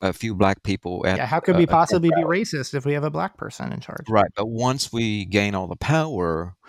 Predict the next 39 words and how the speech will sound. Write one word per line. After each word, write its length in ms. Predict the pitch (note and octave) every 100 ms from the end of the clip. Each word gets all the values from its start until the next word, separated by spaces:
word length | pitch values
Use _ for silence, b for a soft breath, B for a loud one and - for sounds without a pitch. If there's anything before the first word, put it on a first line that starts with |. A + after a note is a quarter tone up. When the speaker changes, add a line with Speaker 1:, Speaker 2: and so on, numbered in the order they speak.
| B B -
Speaker 1:
and, 440 | G#2 G2 F#2+ F#2
uh, 280 | - F#2+ F#2
then 400 | F#2+ C3 D#3 D3+
is 160 | A2 F2+
when 160 | G#2
we 100 | F#2+
go 280 | F#2 F#2 F2+
in, 280 | F2+ F2+ F2+
we 120 | F#2
start, 520 | F2 - F2 F2+ - -
uh, 220 | - F2 E2+
discriminating, 800 | F2 - F2 E2+ E2 D#2+ F2 F2
we 80 | E2+
start 300 | - F2+ -
setting 300 | - F2 E2+
laws 340 | E2+ E2+ E2+
in 120 | -
place. 340 | F2 D#2+ - - -
You 120 | F2+
know, 60 |
you 220 | F2+ F#2+ E2
have 200 | F#2+ -
to 80 |
behave 300 | - E2+ E2 -
a 40 |
certain 280 | - D2 -
way. 260 | - - - B B B B
You 100 | F2
know, 160 | E2 E2
then 240 | G#2 A#2
we 100 | G2+
start 220 | F2+ F#2+
taking 240 | - F2+ F2+
away 160 | F2
your 140 | F2+ E2+
rights 300 | F2 E2+ -
and 100 | F2
your 100 | E2+
liberties. 540 | F2+ - D2+ - -